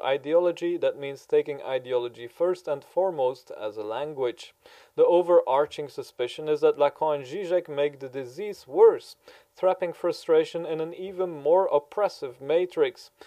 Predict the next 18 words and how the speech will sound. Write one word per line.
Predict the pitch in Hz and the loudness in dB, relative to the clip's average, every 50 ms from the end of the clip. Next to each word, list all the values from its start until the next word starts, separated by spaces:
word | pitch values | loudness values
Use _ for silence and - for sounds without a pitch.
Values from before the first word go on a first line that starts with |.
| - - _ _ - | -20 -20 _ _ -8
The | 160 160 | -6 0
diagram | 143 156 165 185 180 175 156 - 127 127 131 143 156 151 | 2 4 4 4 4 2 0 0 -2 -2 -2 -2 -4 -6
traced | - - 165 165 175 170 156 143 131 | -6 2 6 6 6 6 4 -2 0
by | 135 127 127 127 | 2 2 2 2
Bavo | 123 - 151 165 175 170 165 170 170 165 | 2 2 2 2 2 2 2 0 0 0
may | 156 147 147 - | 0 0 -2 -2
paradoxically | - - 160 147 151 151 147 160 170 165 - - 170 - - 175 165 156 | -2 -2 0 2 2 4 4 4 2 2 0 -12 -12 -8 -6 -4 -4 -2
repeat | 151 151 151 - 165 165 156 | -2 -4 -4 -6 -12 -12 -8
the | - 139 | -10 -10
dominant | 127 123 147 160 170 170 170 170 165 147 - | -4 2 4 4 4 4 0 -2 -2 -4 -4
language | 127 123 135 156 160 156 131 135 139 - | -4 -4 -4 -4 -6 -4 -6 -6 -6 -4
and | - 139 139 135 | -8 -10 -10 -10
feature | _ _ - 185 180 - - - 156 156 147 | _ _ -14 -14 -14 -12 -10 -6 -6 -6 -6
no | 139 139 143 160 175 175 | -4 -2 0 0 2 2
real | 160 135 135 151 170 175 160 143 | 0 -2 -4 -4 -2 -2 -2 -2
hacks | - 143 143 139 - _ _ - - _ _ _ _ | -4 -6 -8 -8 -10 _ _ -20 -20 _ _ _ _
at | - 117 110 - _ - - - | -12 -12 -10 -12 _ -14 0 2
all. | 143 156 156 135 104 - | 4 4 4 2 -2 -4